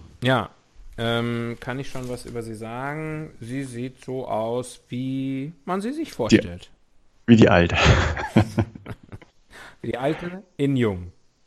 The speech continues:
Speaker 2: Ist sie
Speaker 1: Weiß,
Speaker 2: blond?
Speaker 1: weiß ich nicht. Natürlich ist sie blond.
Speaker 2: Natürlich blond?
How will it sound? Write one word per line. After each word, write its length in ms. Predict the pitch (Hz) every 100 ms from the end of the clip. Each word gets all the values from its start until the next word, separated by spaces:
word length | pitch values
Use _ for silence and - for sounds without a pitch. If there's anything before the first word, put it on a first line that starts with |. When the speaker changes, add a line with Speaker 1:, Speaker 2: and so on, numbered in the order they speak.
| _ -
Speaker 2:
Ist 140 | 117 104
sie 80 |
Speaker 1:
Weiß, 60 | 104
Speaker 2:
blond? 420 | 98 92 156 - -
Speaker 1:
weiß 240 | 113 123
ich 80 | 101
nicht. 120 | 92
Natürlich 400 | 104 - 165 117
ist 120 | 95
sie 80 | -
blond. 400 | - 87 82 - _ _ _ _ _ _ _ _ _ _ _ _ _ _ -
Speaker 2:
Natürlich 500 | 110 - 117 147 -
blond? 360 | 127 156 214